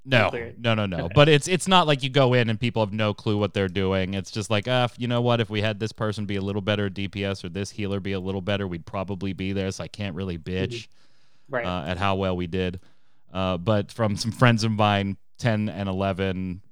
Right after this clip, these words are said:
Speaker 1: is still a pugging absolute nightmare, and I'm not surprised by it at all. But in your raid, uh, group, Kronos, how's the progression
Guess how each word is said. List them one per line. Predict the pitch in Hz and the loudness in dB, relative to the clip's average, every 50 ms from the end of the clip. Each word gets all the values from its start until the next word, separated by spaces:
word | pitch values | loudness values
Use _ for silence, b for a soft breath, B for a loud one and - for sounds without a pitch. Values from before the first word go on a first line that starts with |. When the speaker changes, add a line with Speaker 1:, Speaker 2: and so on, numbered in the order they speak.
| - - | -16 -12
Speaker 1:
is | 104 98 | -10 -8
still | - - 117 101 92 | -4 -2 0 0 0
a | 85 | -2
pugging | - - - - 104 95 95 90 87 87 90 - | -4 -6 -4 -4 -2 -2 -2 -4 -6 -6 -10 -10
absolute | - 95 98 90 - - 101 92 92 87 - | -8 -8 -6 -6 -6 -6 -6 -6 -6 -6 -8
nightmare, | 80 90 92 92 95 95 95 92 95 - 87 95 95 92 92 | -10 -12 -14 -14 -10 -6 -4 -4 -4 -4 -4 -4 -2 -2 0
and | 92 90 90 | -2 -2 -2
I'm | 87 | -4
not | 87 87 82 82 | -4 -4 -4 -6
surprised | - 80 - - 87 82 82 82 78 78 | -8 -12 -12 -10 -8 -8 -8 -8 -8 -6
by | 85 85 82 80 | -6 -4 -4 -4
it | |
at | 82 82 82 | -4 -2 -2
all. | 90 90 90 87 85 | 0 0 0 0 0
But | 85 110 113 113 | 2 0 0 2
in | - 135 135 131 131 | 2 2 2 4 4
your | 135 139 151 156 156 | 6 6 8 8 6
raid, | 143 127 139 139 139 139 139 139 139 131 127 - | 6 6 6 8 8 8 8 6 4 2 -2 -2
uh, | - 131 127 127 123 123 | 0 2 2 2 2 0
group, | 110 120 131 135 131 123 - - | 0 0 2 2 2 2 0 -4
Kronos, | - 139 135 131 127 127 127 120 | -4 0 0 2 2 2 2 0
how's | - 123 120 120 107 | 0 0 0 0 -2
the | - 107 | -4 -6
progression | - 113 101 110 120 120 117 - - 117 107 | -6 -6 -2 2 2 2 2 2 -2 -4 -4